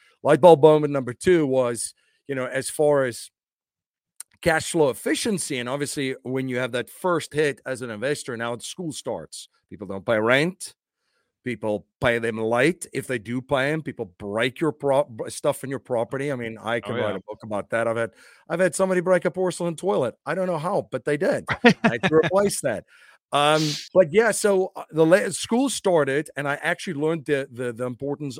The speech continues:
Speaker 1: of cash flow efficiency, which then again, I read Robert Kiyosaki's book, that purple book, every year, Rich Dad, Poor Dad. And,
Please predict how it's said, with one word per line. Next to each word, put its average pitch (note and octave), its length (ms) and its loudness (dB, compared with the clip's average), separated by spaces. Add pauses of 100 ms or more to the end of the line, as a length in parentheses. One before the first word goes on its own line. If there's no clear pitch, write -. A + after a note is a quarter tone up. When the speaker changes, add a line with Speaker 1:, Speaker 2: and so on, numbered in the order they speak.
Speaker 1:
of A2+ 160 -8
cash A2 280 -10
flow C3 120 -8
efficiency, C3 760 -6 (520)
which D3 360 0
then E3 340 2
again, D#3 400 0
I C3 80 0
read C3+ 240 -2
Robert C3+ 320 -2
Kiyosaki's B2+ 560 -4
book, A#2 280 -6
that A2+ 200 -6
purple C3 260 -4
book, A2+ 300 -6
every A#2 240 -6
year, A2+ 160 -2
Rich G#2 260 -10
Dad, A#2+ 220 -6
Poor G3 180 0
Dad. A#2+ 340 2
And, A2+ 240 -12